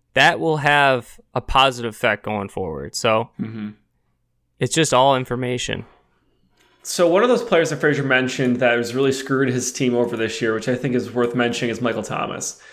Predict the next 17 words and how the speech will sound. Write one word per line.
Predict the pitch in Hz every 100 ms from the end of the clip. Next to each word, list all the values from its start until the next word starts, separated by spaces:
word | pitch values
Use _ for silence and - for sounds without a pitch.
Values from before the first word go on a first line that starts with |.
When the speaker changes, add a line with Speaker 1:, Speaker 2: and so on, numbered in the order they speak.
| - _
Speaker 2:
So | - 151 143 139
Michael | 131 175 208
Thomas, | - 147 139 139 135 135
Frazier | - 156 160
made | 190
a | 185
trade | - - 135 123 123 107
week | 120 156 175 - -
one, | - 127 120 123 127 143 202 233
after | - 139 175
week | 170 202
one, | 170 135 120 131 - - - -
Speaker 1:
Mm-hmm. | 139 131 143
Speaker 2:
where | 147 - -
him, | 139 160 175 - - 147 -
him | 151 151 165 180
and | - 147 151 147